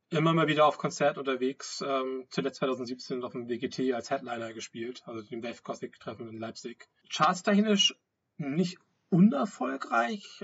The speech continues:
äh, neunzehnhundertsiebenundachtzig ihr Album Wasteland war Platz elf in U-K-Charts. Tower of Strength, das Nachfolgealbum neunzehnhundertachtundachtzig, war Platz zwölf, in Deutschland Platz fünfzig in den Charts.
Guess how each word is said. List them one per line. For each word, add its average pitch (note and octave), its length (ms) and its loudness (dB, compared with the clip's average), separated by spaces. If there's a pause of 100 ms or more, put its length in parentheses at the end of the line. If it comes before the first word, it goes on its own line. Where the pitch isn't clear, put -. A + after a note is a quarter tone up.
äh, E3 460 4
neunzehnhundertsiebenundachtzig F3 880 -2
ihr F#3+ 80 4
Album D#3+ 220 0
Wasteland E3+ 500 2
war D3+ 80 0
Platz - 240 -6
elf F#3 300 2
in F#3+ 140 -2
U-K-Charts. F3 880 0 (320)
Tower D3 200 6
of D3 60 4
Strength, F3+ 540 4
das D3 80 -6
Nachfolgealbum D#3+ 640 4
neunzehnhundertachtundachtzig, E3 840 -6
war C3 120 -4
Platz - 300 -6
zwölf, F3 480 0
in C3+ 80 -6
Deutschland C3+ 240 -2
Platz - 160 -12
fünfzig F3 360 -6
in D3+ 80 -8
den D3+ 100 -10
Charts. B2+ 440 -4